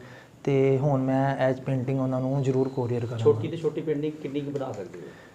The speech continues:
Speaker 1: ਇਹ ਛੋਟੀ ਤੋਂ ਛੋਟੀ ਪੇਂਟਿੰਗ ਮੈਂ, ਮਤਲਬ ਕਿ ਜਿਸ ਤਰ੍ਹਾਂ, ਇਹ ਇੰਚਾਂ ਦੇ ਵਿੱਚ ਬਣਾਈਆ ਵਾ,
Speaker 2: ਹਮ।
Speaker 1: ਲੇਕਿਨ ਉਹ ਮੈਂ ਬਹੁਤ ਸਟਾਰਟਿੰਗ 'ਤੇ ਪੇਂਟਿੰਗਸ ਬਣਾਈਆ ਸੀ, ਉਹ ਜਦੋਂ ਮੈਂ, ਇਹ ਮਤਲਬ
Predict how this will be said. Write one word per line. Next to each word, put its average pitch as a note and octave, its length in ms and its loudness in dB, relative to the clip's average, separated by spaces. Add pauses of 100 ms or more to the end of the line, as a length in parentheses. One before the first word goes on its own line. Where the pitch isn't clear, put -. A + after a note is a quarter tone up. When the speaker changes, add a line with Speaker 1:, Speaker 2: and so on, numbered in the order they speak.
(180)
Speaker 1:
ਇਹ E3+ 180 4
ਛੋਟੀ E3+ 320 2
ਤੋਂ E3+ 100 2
ਛੋਟੀ F3 280 2
ਪੇਂਟਿੰਗ D#3+ 540 4
ਮੈਂ, D3+ 540 6 (240)
ਮਤਲਬ C#3 360 0
ਕਿ D3 100 6
ਜਿਸ C3+ 180 2
ਤਰ੍ਹਾਂ, C#3+ 520 2
ਇਹ C3+ 300 0
ਇੰਚਾਂ D3 360 6
ਦੇ D3+ 100 10
ਵਿੱਚ D3 240 4
ਬਣਾਈਆ C3 420 4
ਵਾ, C#3 260 6 (280)
Speaker 2:
ਹਮ। A2+ 60 -8 (120)
Speaker 1:
ਲੇਕਿਨ D3+ 320 4
ਉਹ D#3 260 8
ਮੈਂ D3+ 280 6
ਬਹੁਤ D#3+ 240 6
ਸਟਾਰਟਿੰਗ D#3 460 4
'ਤੇ D#3+ 100 6
ਪੇਂਟਿੰਗਸ C#3 480 2
ਬਣਾਈਆ C#3 360 4
ਸੀ, C3+ 100 4
ਉਹ C#3 80 4
ਜਦੋਂ C3+ 240 4
ਮੈਂ, C3+ 500 2
ਇਹ C3+ 180 6
ਮਤਲਬ C3+ 320 2